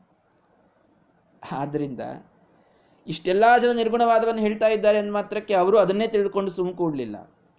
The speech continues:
ಅವರಿಗೆ ಇದು ತಪ್ಪು ಅಂತ ಗೊತ್ತಿದೆ ಅಂದಮೇಲೆ ಪರಪ-, ಪರಿಪೂರ್ಣ ಗುಣಗಳುಳ್ಳ ಪರಮಾತ್ಮನ ಚಿಂತನವನ್ನು ಮಾಡಿ ಸೇವೆಯನ್ನು ಮಾಡ್ತಾ ಇದ್ದಾರೆ. ಸೇವೆ ಮಾಡ್ತಿದ್ರೆ ಯಾಕೆ ಅವರು ನಿರ್ಗುಣ ಅಥವಾ ನಾನೇ ಬ್ರಹ್ಮ ಅಂತ ಒಪ್ಪಿಬಿಟ್ಟಿದ್ರೆ?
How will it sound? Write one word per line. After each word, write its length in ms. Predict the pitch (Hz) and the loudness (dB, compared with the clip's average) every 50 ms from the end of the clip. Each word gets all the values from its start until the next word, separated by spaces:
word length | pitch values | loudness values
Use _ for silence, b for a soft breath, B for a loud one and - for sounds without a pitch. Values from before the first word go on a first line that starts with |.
| _ - | _ -12
ಅವರಿಗೆ 320 | 147 147 175 196 208 214 | -6 -2 -2 -2 -2 0
ಇದು 160 | 214 208 208 220 | 0 0 0 2
ತಪ್ಪು 380 | 226 220 220 226 - 240 233 | 0 0 0 0 -2 -2 0
ಅಂತ 180 | 240 247 233 233 | 0 -2 -4 -2
ಗೊತ್ತಿದೆ 540 | 185 190 190 - - 180 - - 104 - - _ b b b b b b | -2 -2 -2 -2 -4 -6 -4 -4 -8 -14 -16 _ b b b b b b
ಅಂದಮೇಲೆ 340 | - 156 170 180 190 190 208 | -4 -2 0 0 -2 -2 -4
ಪರಪ-, 400 | 170 139 151 151 151 180 180 165 165 | -4 -4 -4 -4 0 -2 -2 0 0
ಪರಿಪೂರ್ಣ 720 | 170 175 196 190 214 226 226 226 226 226 233 233 240 233 233 220 165 135 - - b b b b b | 0 0 0 -2 -2 -2 0 0 0 2 0 2 2 2 2 2 0 0 -6 -16 b b b b b
ಗುಣಗಳುಳ್ಳ 720 | 160 151 151 170 208 220 220 247 240 233 233 233 240 240 247 | -2 2 2 4 4 4 4 4 4 6 4 4 4 2 0
ಪರಮಾತ್ಮನ 600 | 233 220 214 208 214 233 233 233 - - 240 233 233 | 2 4 4 4 4 2 0 -2 -2 -4 -2 -2 -2
ಚಿಂತನವನ್ನು 600 | 220 226 226 247 247 262 247 240 233 233 226 240 | -2 -2 -2 0 0 2 2 2 2 0 0 0
ಮಾಡಿ 160 | 240 254 254 | -2 -2 -2
ಸೇವೆಯನ್ನು 420 | - 247 262 277 277 269 277 269 | 0 2 4 4 4 4 2 0
ಮಾಡ್ತಾ 220 | 269 254 247 247 226 | -2 -4 -4 -4 -6
ಇದ್ದಾರೆ. 180 | 214 208 175 | -4 -4 -6
ಸೇವೆ 260 | 165 165 160 196 233 | -4 -2 -2 0 0
ಮಾಡ್ತಿದ್ರೆ 500 | 233 202 185 214 233 233 - 262 269 247 | 0 0 -2 -2 -2 -4 -6 -2 0 0
ಯಾಕೆ 180 | 240 226 226 202 | 0 0 0 0
ಅವರು 140 | 180 165 165 | -2 0 0
ನಿರ್ಗುಣ 320 | 160 165 175 175 190 190 196 196 190 190 - - b b b b b _ - | -2 -4 -4 -4 -4 -2 -2 -2 -2 -4 -6 -10 b b b b b _ -12
ಅಥವಾ 200 | - - 180 175 | -8 -2 -2 0
ನಾನೇ 320 | 170 151 143 156 180 202 208 | 0 0 0 0 0 0 -2
ಬ್ರಹ್ಮ 380 | 180 170 175 180 190 185 185 | 0 0 -2 -2 -2 -2 -2
ಅಂತ 340 | 185 190 190 180 185 180 - | -2 -2 -2 -4 -6 -4 -2
ಒಪ್ಪಿಬಿಟ್ಟಿದ್ರೆ? 800 | 185 165 160 165 196 175 185 175 175 165 139 113 113 117 - - | 0 0 0 -2 -2 -4 -4 -4 -4 -8 -8 -8 -12 -16 -16 -18